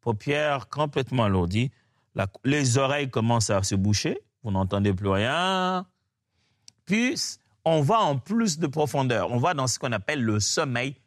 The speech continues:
profond. Ouais, ils n'ont pas trouvé de meilleurs termes pour ça, hein. Ouais, c'est pas,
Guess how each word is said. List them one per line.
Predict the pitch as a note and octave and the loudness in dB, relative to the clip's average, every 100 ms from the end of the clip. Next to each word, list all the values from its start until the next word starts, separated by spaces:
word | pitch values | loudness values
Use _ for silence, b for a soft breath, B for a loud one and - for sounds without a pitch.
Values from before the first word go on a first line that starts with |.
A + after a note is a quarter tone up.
| _ _ - | _ _ -6
profond. | C#3 A2+ - - _ _ _ _ _ - _ | -4 -4 -6 -18 _ _ _ _ _ -20 _
Ouais, | G#2+ G#2 D#2 - - B B B | -2 -2 -2 -8 -20 B B B
ils | C3 | -6
n'ont | B2 | -2
pas | C3 | -2
trouvé | B2 A#2 A#2 | 0 0 0
de | |
meilleurs | A2 A2 G2 | 0 -2 -2
termes | A#2 G2 | -4 -4
pour | F2 E2+ | -6 -4
ça, | F#2+ C3+ | -2 -4
hein. | - b G2+ | -6 b -2
Ouais, | A2 G2 - - | 0 0 -6 -12
c'est | - - | -12 -4
pas, | F2+ F#2+ E2+ - | 0 2 0 -2